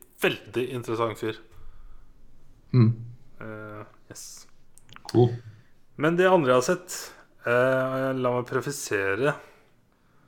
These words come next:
Speaker 1: at jeg ikke har sett alt ennå. Så bare
Speaker 2: Ja.
Speaker 1: keep that in mind.
Speaker 2: Ok.
Speaker 1: Eh, for jeg, jeg, jeg har jo, jeg driver jo og ser på en serie om,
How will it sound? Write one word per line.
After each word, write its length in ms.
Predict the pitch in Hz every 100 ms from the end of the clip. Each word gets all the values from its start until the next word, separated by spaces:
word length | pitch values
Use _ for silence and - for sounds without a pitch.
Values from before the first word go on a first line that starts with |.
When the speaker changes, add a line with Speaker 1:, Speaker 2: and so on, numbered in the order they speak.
| _ _ _
Speaker 1:
at 80 | -
jeg 120 | 139
ikke 60 | -
har 80 | 139
sett 180 | 143 135
alt 180 | 113 127
ennå. 280 | 127 175 - - - _ _
Så 100 | 131
bare 440 | 127 123 123 131 127
Speaker 2:
Ja. 60 | 151
Speaker 1:
keep 260 | - 147 139
that 120 | 127
in 120 | 120 117
mind. 300 | 117 147 135 - _ _ -
Speaker 2:
Ok. 20 | 110 127 - - _ _ _ _
Speaker 1:
Eh, 480 | 110 110 117 120 120 - -
for 100 | - 143
jeg, 100 | 139
jeg, 140 | 151
jeg 440 | - 165 147 147
har 180 | 147 127
jo, 80 | 135 143
jeg 200 | 147 143 123
driver 220 | 110 120
jo 60 | 143
og 40 |
ser 180 | - 110
på 80 | -
en 100 | 127
serie 460 | - 110 95 101 110
om, 240 | 113 113